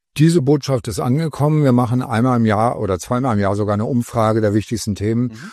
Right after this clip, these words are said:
Speaker 1: Und da ist, äh, Emotionalität, ähm, ist ein ganz wichtiges Thema, gar keine Frage. Ah, und es ist ebenfalls eigentlich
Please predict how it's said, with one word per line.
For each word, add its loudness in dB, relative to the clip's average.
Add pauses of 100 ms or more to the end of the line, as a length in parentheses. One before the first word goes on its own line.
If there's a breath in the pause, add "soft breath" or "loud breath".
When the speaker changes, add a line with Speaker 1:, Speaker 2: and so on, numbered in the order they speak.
(100)
Speaker 1:
Und -2
da 4
ist, -2
äh, -2
Emotionalität, 2
ähm, 0
ist -4
ein -2
ganz -2
wichtiges -6
Thema, -2
gar -4
keine -6
Frage. -12 (480 loud breath)
Ah, 2
und -2
es -10
ist -16 (140)
ebenfalls -2 (180)
eigentlich -6